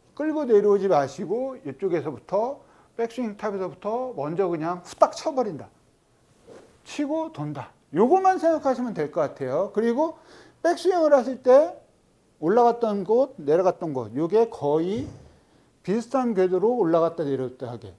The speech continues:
예를 들어서 이렇게 가서 이렇게 가고, 막 이렇게, 이렇게 하고, 막 이런 거 하지 마시고 자연스럽게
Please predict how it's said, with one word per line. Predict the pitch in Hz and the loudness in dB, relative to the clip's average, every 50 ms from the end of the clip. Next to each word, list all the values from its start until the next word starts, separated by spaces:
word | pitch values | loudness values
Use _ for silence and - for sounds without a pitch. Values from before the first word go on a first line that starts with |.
| _ - | _ -4
예를 | 127 143 165 165 | -4 -2 -2 0
들어서 | 156 156 147 127 180 196 214 247 254 233 | 0 0 -2 0 -2 -2 -2 -2 -4 -6
이렇게 | - 123 127 160 165 - - 190 | -6 -4 -4 -4 -4 -4 -4 -2
가서 | 175 170 170 175 190 196 202 185 | -2 -2 -4 -4 -6 -6 -6 -6
이렇게 | - - - - | -8 -10 -12 -10
가고, | 143 143 123 101 113 - | -10 -10 -10 -12 -10 -4
막 | - 165 | -4 -4
이렇게, | 170 - - 175 165 - - _ _ _ _ _ _ _ _ _ _ _ _ _ _ _ | -4 -4 -6 -8 -8 -10 -12 _ _ _ _ _ _ _ _ _ _ _ _ _ _ _
이렇게 | - 185 190 208 - - | -4 -4 -4 -4 -4 -6
하고, | 202 151 143 131 - 120 | -10 -10 -10 -12 -12 -6
막 | 127 147 | -4 -2
이런 | 160 175 208 | -2 0 0
거 | 214 208 | 0 0
하지 | 226 233 240 | -2 -2 -2
마시고 | 208 147 131 - - 151 180 185 156 117 - _ _ _ | -4 -4 -6 -8 -10 -8 -8 -8 -8 -8 -14 _ _ _
자연스럽게 | - - 127 135 143 147 147 151 151 147 139 139 - 127 113 - - - 175 196 233 | -10 -8 -6 -4 -2 -2 -2 -2 -4 -8 -10 -10 -12 -14 -14 -14 -14 -12 -12 -12 -12